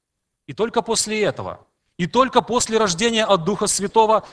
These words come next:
нами, друзья, будет осуществимо духовное правило: «Поступайте по Духу, и вы не будете исполнять вожделений плоти». Дух человека, он всегда имеет желание исполнять волю Божью. Но осуществить это желание, друзья, мы сможем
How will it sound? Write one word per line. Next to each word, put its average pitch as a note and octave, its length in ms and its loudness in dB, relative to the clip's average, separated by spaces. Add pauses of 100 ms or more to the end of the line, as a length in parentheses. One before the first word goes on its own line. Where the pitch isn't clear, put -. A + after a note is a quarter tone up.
(120)
нами, G#3+ 300 0
друзья, G3 320 0
будет F#3 240 -4
осуществимо F#3+ 640 -4
духовное E3+ 500 0
правило: D3+ 500 -2 (280)
«Поступайте D#3 580 -4
по C#3+ 160 -6
Духу, C#3 380 -8 (320)
и C#3 60 -10
вы C#3+ 120 -8
не D3+ 80 -6
будете B2 380 -10
исполнять A2 560 -10 (300)
вожделений B2 500 -8
плоти». B2 360 -10 (1600)
Дух G#3 180 0
человека, A3 440 2
он G3 100 4
всегда G3 500 2 (300)
имеет E3+ 320 -2
желание E3 440 -2
исполнять D#3 460 -6
волю C#3+ 240 -6
Божью. G2+ 440 -10 (880)
Но D#3+ 140 -6
осуществить - 460 -6
это E3+ 160 -4
желание, D#3 340 0
друзья, C#3+ 320 -2
мы C#3 120 -4
сможем E3+ 500 -4